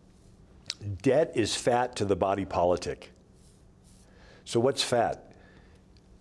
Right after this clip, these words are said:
It's, uh, you ate what you shouldn't,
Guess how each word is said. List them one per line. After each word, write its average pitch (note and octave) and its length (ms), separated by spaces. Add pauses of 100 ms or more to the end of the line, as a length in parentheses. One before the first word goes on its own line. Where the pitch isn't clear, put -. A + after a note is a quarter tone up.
It's, D3+ 380
uh, C#3 200
you C3+ 300
ate E3+ 320 (300)
what D3 180
you C3+ 140
shouldn't, B2+ 680